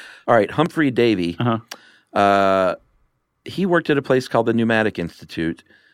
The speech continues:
Speaker 1: and they used, uh, gases as, for therapy, curative therapies.
Speaker 2: Yeah.
Speaker 1: And he, uh, got into using them on himself, which, like you said, was sort of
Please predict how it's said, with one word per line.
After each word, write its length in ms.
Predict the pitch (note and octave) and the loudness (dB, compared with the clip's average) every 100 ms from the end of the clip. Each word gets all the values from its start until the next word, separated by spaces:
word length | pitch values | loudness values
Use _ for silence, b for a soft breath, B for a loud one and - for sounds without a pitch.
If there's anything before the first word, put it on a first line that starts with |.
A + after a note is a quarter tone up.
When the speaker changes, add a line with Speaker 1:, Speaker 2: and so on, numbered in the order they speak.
| b b - | b b -2
Speaker 1:
and 560 | G#2+ G#2 G2+ G2+ G2+ A2 | 0 2 2 0 -2 -2
they 180 | A2+ | 0
used, 500 | C3 B2+ A#2+ A2+ G#2+ G2 | 0 0 0 0 -4 -4
uh, 380 | G2 F#2+ F2+ F2+ | 0 2 2 2
gases 720 | F2+ G#2 B2 - F2 F2 - - | 0 0 0 0 -4 -4 -8 -14
as, 300 | - F2 E2 - | -6 -6 -6 -6
for 300 | G2+ F#2 F2 | -4 -2 -4
therapy, 500 | - A#2+ A#2 F#2+ F2 | -2 0 2 0 -4
curative 360 | F2 A#2+ A2 G2 | -6 -2 -2 -2
therapies. 640 | A#2+ A2+ F#2 E2+ E2 - | 0 0 0 -4 -8 -4
Speaker 2:
Yeah. 220 | C#3+ C#3 A2 B B B B B | 0 0 -2 B B B B B
Speaker 1:
And 340 | A2 G#2+ G#2+ | 0 2 2
he, 640 | G2+ C3+ F#3 C#3+ B2+ B2 - | 0 -2 -2 0 2 2 0
uh, 600 | - A2+ G#2+ G#2 G#2 G2+ A2 A2 | 0 2 2 2 0 -2 -4 -4
got 260 | C3 C3+ | 0 0
into 320 | C3 B2+ B2+ B2 | 0 -2 0 0
using 380 | A#2 A#2+ A#2 | 0 -2 -2
them 140 | A2+ A2 | -2 0
on 120 | A2+ | 0
himself, 440 | C#3 - A#3+ - | -2 0 0 0
which, 200 | A2+ G2 | -2 -4
like 180 | A#2 G#2+ | -2 -4
you 60 | A#2 | -4
said, 220 | - C#3 | -2 -2
was 140 | F#2+ | -2
sort 180 | - G#2+ | -2 -2
of 140 | G2 | -2